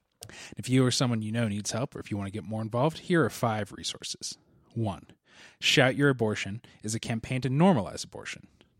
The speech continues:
Two, Don't Ban Equality is a campaign for companies to take a stand against abortion restrictions. Three,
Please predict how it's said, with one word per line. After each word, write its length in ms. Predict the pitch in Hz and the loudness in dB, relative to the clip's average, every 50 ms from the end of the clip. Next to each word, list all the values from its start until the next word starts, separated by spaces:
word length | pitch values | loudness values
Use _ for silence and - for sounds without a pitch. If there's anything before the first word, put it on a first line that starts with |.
| _ _ | _ _
Two, 300 | - - 135 - - - - - _ _ - - - - - _ _ - | 0 0 0 0 0 -4 -14 -20 _ _ -20 -20 -20 -20 -20 _ _ 6
Don't 240 | 139 135 139 135 | 8 8 8 6
Ban 220 | - 143 135 131 113 | 4 4 2 2 2
Equality 580 | 101 - - 196 180 151 110 92 98 104 107 - - | -2 -4 -2 0 0 0 0 -2 -4 -4 -8 -10 -12
is 140 | - 110 - | -10 -8 -8
a 20 | |
campaign 380 | 113 - - 113 107 - 123 - | -6 -6 -6 -6 -4 -4 -6 -6
for 100 | - - | -6 -8
companies 460 | - - 165 156 - 160 156 143 - | -4 0 0 0 2 0 -2 -2 -4
to 80 | - - | -6 -6
take 180 | - 120 - | -8 -6 -6
a 40 | - | -4
stand 280 | - - - 98 95 92 | -4 -4 -4 -4 -6 -6
against 300 | 90 - 95 95 - 101 | -8 -8 -8 -8 -8 -10
abortion 340 | 92 - 76 - - 90 | -10 -10 -12 -12 -12 -10
restrictions. 640 | 87 - - - 151 139 - - - - - - - - _ _ _ _ _ _ - | -8 -6 -4 -4 -4 -6 -6 -10 -12 -12 -14 -14 -14 -16 _ _ _ _ _ _ -8
Three, 220 | - 113 92 - | -6 -6 -6 -6